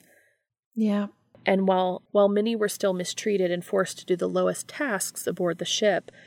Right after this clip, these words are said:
Speaker 2: some captains established revolutionary equality among their men, regardless of race. So they're saying
Speaker 1: Mm-hmm.
Speaker 2: some, <laughs> not all.
Speaker 1: Yeah,
Speaker 2: And,
Speaker 1: of course.
Speaker 2: and so, um,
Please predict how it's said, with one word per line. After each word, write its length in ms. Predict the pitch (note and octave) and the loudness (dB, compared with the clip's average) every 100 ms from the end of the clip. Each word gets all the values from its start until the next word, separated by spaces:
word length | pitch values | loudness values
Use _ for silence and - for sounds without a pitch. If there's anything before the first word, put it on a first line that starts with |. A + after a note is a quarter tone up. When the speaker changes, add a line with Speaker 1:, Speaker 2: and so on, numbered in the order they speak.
| - | -20
Speaker 2:
some 240 | - C4 B3+ | -2 0 0
captains 480 | A#3 G3 - F3 G3 | 0 -2 -2 -6 -4
established 600 | F#3 G3+ F#3+ - E3+ - | -2 0 0 0 -4 0
revolutionary 720 | F#3+ F#3 G3 G3 F#3+ F3 E3 | 2 4 4 2 -2 -2 -2
equality 460 | - G#3 G#3 E3 E3+ | -2 -2 0 0 -2
among 240 | E3 E3 | -2 -4
their 120 | D#3+ | -2
men, 280 | F3 F#3 D#3+ | 0 0 -2
regardless 500 | D#3+ D#3 D#3 D3+ - | -6 -4 -6 -8 -10
of 100 | - | -6
race. 360 | D#3 - - - - - - - | -4 -4 -8 -14 -20 -20 -20 0
So 300 | C4 G#3 - | 2 2 2
they're 80 | A3+ | 0
saying 260 | G3 A#3 | 2 2
Speaker 1:
Mm-hmm. 140 | G3+ F#3 - - A4 | 2 -2 -10 -4 0
Speaker 2:
some, 340 | G3+ E3 G3+ B3+ - | 2 4 4 2 0
<laughs> 100 | G#3+ | 0
not 260 | A#3 C4 | 2 2
all. 420 | B3 E3 D#3+ A3+ - - | 2 -2 2 2 0 -6
Speaker 1:
Yeah, 300 | A3 G#3 F#3+ | 2 4 4
Speaker 2:
And, 220 | F#3 F#3+ F#3+ | 2 -2 -6
Speaker 1:
of 180 | - - | -8 -10
course. 340 | F#3+ F#3 - | -8 -8 0
Speaker 2:
and 180 | A#3 A3+ | 0 2
so, 540 | - A#3 G#3+ G#3 G3 - | 0 2 2 2 0 -2
um, 380 | F#3+ F#3 E3+ | -4 -4 -6